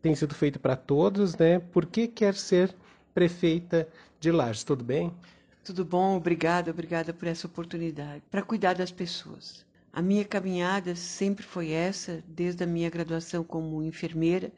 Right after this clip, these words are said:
Speaker 2: e o cuidar da vida das pessoas significa a gente cuidar do município da gente de todas as formas. Quando você está cuidando da pessoa, você está cuidando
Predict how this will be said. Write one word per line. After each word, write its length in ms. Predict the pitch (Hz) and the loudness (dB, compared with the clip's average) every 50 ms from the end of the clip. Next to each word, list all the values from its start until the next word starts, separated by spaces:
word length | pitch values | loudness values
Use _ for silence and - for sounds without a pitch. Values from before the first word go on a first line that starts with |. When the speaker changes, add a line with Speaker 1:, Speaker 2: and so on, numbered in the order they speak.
| - - - - - - - - - - - _ - - | -18 -20 -20 -20 -20 -20 -20 -20 -20 -20 -20 _ -8 -4
Speaker 2:
e 640 | 175 180 180 180 180 180 175 175 175 175 - - - - _ _ _ _ _ | -2 -2 -2 -2 -2 -2 -2 -4 -4 -6 -10 -14 -20 -20 _ _ _ _ _
o 80 | - - | -12 -10
cuidar 380 | - - 202 175 185 185 202 | -6 -4 -2 2 2 2 2
da 100 | 196 196 | 2 0
vida 200 | 185 185 180 175 | -4 -6 -6 -6
das 160 | 175 196 185 175 | -6 -6 -6 -6
pessoas 360 | - 180 175 175 190 190 185 | -6 -10 -8 -6 -6 -6 -6
significa 680 | - 190 180 185 185 175 175 - 190 185 180 - 190 | -6 -6 -6 -6 -6 -6 -6 -8 -8 -8 -6 -8 -8
a 20 | |
gente 500 | 180 175 180 180 180 - - - 185 180 - - - _ - | -6 -4 -4 -4 -4 -4 -6 -6 -6 -6 -10 -16 -20 _ -4
cuidar 460 | - 202 180 156 156 180 190 208 214 | -2 -2 0 2 4 6 6 6 4
do 120 | 202 - 185 | 2 0 -4
município 600 | 180 180 180 175 180 175 - - 175 175 - 156 | -2 -2 -2 -4 -4 -4 -6 -8 -8 -10 -8 -8
da 160 | - 160 165 | -6 -6 -6
gente 440 | 160 165 170 175 170 - - - - - _ _ _ _ _ _ _ _ | -4 -4 -4 -4 -4 -8 -12 -16 -18 -20 _ _ _ _ _ _ _ _
de 240 | - - 165 175 175 | -20 -12 -10 -10 -10
todas 380 | 175 - 240 240 233 214 208 202 | -4 0 2 2 2 2 -2 -6
as 160 | 202 196 - | -6 -6 -8
formas. 480 | - - 143 - - - 170 - - - - - - - - - - | -10 -12 -12 -12 -14 -16 -18 -18 -20 -20 -20 -20 -20 -20 -20 -14 -6
Quando 140 | - 185 175 | -4 -2 -2
você 80 | 180 185 | -2 -2
está 180 | 180 - 180 | -2 -4 -4
cuidando 240 | 180 185 180 180 180 | -2 -2 -2 -2 -2
da 60 | 175 175 | -2 -4
pessoa, 340 | - 180 170 170 - 190 | -4 -4 -4 -2 -4 -4
você 220 | 180 185 180 - 185 | -4 -4 -4 -6 -6
está 200 | 170 - - 175 | -6 -6 -6 -6
cuidando 560 | 170 - 175 165 170 165 160 160 156 156 | -4 -4 -4 -2 -2 -2 -2 -2 -4 -8